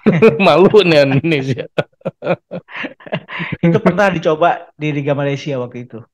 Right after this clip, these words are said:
Speaker 1: Hmm.
Speaker 2: Waktu itu, eh, Singapura, Singapura F C waktu itu ikut
Speaker 1: Hmm.
Speaker 2: masuk ke dalam Liga Malaysia.
Speaker 1: Hmm.
Speaker 2: Walaupun pada akhirnya, eh, mereka, eh, apa, keluar juga. Akhirnya bikin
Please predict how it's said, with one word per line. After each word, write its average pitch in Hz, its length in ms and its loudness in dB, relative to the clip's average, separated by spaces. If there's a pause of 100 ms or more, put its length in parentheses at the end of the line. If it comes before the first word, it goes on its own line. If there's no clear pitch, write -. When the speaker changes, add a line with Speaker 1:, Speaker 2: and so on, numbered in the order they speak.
(300)
Speaker 1:
Hmm. 135 340 0
Speaker 2:
Waktu 139 320 -8
itu, 190 120 -2 (200)
eh, 147 240 -4
Singapura, 170 560 -6
Singapura 151 480 -8
F 165 240 -6
C 139 240 -6
waktu 123 240 -16
itu 123 120 -20 (120)
ikut 147 240 -10
Speaker 1:
Hmm. 135 140 -2
Speaker 2:
masuk 156 220 -10
ke - 40 -14
dalam 151 400 -6
Liga 127 240 -10
Malaysia. 127 480 -10 (240)
Speaker 1:
Hmm. 120 320 0
Speaker 2:
Walaupun 165 320 -6
pada 131 180 -4
akhirnya, 160 380 -4
eh, 127 460 -10 (100)
mereka, 131 340 -8 (220)
eh, 127 320 -18 (140)
apa, 156 120 -8 (220)
keluar 135 320 -6
juga. 143 320 -6 (680)
Akhirnya 139 280 -8
bikin 139 200 -8